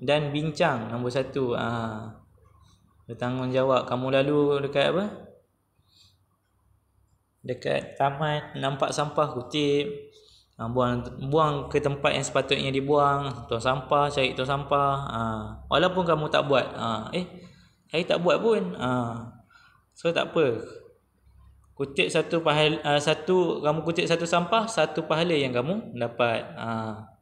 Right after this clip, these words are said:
faham? Ha, tak kisahlah kat sekolah ke, kat rumah ke, adik-adik kamu sepah kan, kamu tolong bersihkan, tolong ibu kamu bersihkan. Ha,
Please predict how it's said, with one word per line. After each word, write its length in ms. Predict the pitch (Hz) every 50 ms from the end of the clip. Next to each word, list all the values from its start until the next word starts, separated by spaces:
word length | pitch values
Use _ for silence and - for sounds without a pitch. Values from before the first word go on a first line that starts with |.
| _ _ _ _ _ _ _ _ _ _ _
faham? 480 | - 139 165 196 208 214 214 - - - - - _ _ _ _ _
Ha, 160 | - 120 120 120
tak 160 | 120 - 165
kisahlah 400 | 165 - 196 190 196 208 185 -
kat 160 | 139 127 -
sekolah 400 | - 127 123 120 120 117 117 -
ke, 160 | - 165 165
kat 160 | 160 165 127
rumah 480 | 123 139 143 147 147 143 147 147 143 -
ke, 240 | 160 160 160 151 143
adik-adik 320 | 139 139 131 135 143 139
kamu 400 | 139 143 143 147 147 143 143 143
sepah 400 | - 147 147 147 151 147 143 131
kan, 160 | 156 151 147
kamu 240 | 139 127 123 127 123
tolong 240 | - 135 131 135 135
bersihkan, 480 | 135 - 147 143 135 143 147 143 139 139
tolong 240 | 139 139 139 139
ibu 160 | 139 139 135 139 131
kamu 240 | 139 139 139 139 139
bersihkan. 640 | 135 135 - 147 143 147 147 143 143 143 143 139 - - - - - _ _ _ _ _ _ _ _ _
Ha, 480 | - 110 113 110 107 101 101 104 110